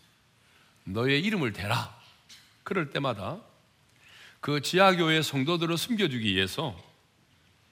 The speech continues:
이렇게 말했다고 합니다. "예, 저는 하늘에 속한 사람입니다." "너의 이름이 뭐냐?" "저는 하늘에 속한 사람입니다."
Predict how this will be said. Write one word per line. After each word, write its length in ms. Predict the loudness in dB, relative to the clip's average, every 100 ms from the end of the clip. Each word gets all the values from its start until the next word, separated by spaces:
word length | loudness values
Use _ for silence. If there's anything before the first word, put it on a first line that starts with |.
| _ _ -20 -6
이렇게 280 | -2 -2 0
말했다고 420 | 0 -2 -4 -8
합니다. 260 | -10 -16 -20 _ _ 0
"예, 300 | 0 -2 -12 -20 _ -8
저는 420 | -4 -4 -4 -10 -16 -20 -20 -20 _ _ -20 -16
하늘에 520 | -6 -2 2 2 2
속한 540 | 0 -6 -2 0 0 -4
사람입니다." 680 | -2 0 0 -4 -10 -14 -20 _ _ _ _ _ _ _ _ _ _ _ _ _ _ _ _ -20 _ _ -4
"너의 360 | 4 6 6
이름이 280 | 4 4 2
뭐냐?" 520 | 0 4 4 4 0 -12 -20 _ -20 -20 _ _ _ -8
"저는 460 | -2 0 0 -2 -12 -20 _
하늘에 440 | -6 -2 0 0
속한 380 | 0 -2 -2 -2
사람입니다." 680 | 0 2 2 0 -12 -16 -20